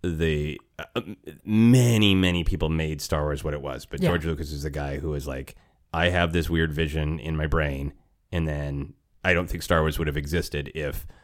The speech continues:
Speaker 1: Ralph McQuarrie, the, one of the concept designers, couldn't have put it on paper, or
Speaker 2: Yeah.
Speaker 1: if Ben Burtt couldn't make it sound that way, or if Lucas's, uh, wife at the time, Marsha Lucas, couldn't have edited it into, edited the film into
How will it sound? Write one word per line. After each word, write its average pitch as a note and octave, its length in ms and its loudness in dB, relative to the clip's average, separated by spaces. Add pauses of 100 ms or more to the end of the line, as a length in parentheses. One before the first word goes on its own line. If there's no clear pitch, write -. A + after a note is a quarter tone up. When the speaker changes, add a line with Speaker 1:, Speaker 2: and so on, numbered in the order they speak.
(200)
Speaker 1:
Ralph D2 220 -2
McQuarrie, C#2+ 520 0
the, C2+ 340 -4
one D#2+ 140 -4
of D2 60 -2
the C#2+ 60 -4
concept D2 300 -6
designers, C#2 360 -6
couldn't D#2 340 -2
have D2+ 160 -6
put D#2 120 6
it D2 100 0
on C#2+ 120 -4
paper, B1+ 440 -4 (160)
or D#2 140 2
Speaker 2:
Yeah. D2+ 80 0
Speaker 1:
if - 140 -10
Ben D2+ 220 0
Burtt D2 320 2 (320)
couldn't D#2 400 0 (100)
make E2 320 -4
it - 240 -10 (220)
sound D#2 320 0
that D2 140 -4
way, C2 320 -6
or D2+ 260 -4
if C#2+ 460 -8
Lucas's, D2+ 580 -6 (340)
uh, C2 480 -4
wife E2+ 240 0
at D2 60 -4
the D2+ 80 -6
time, D2+ 260 -4
Marsha D2 280 -4
Lucas, D2+ 340 -6
couldn't D#2+ 280 -4
have D2 140 -6 (120)
edited D2+ 260 -4
it C#2+ 200 -8 (340)
into, E2 500 -4
edited D#2+ 320 -4
the D2 80 -6
film D#2 320 -4
into D2+ 540 -6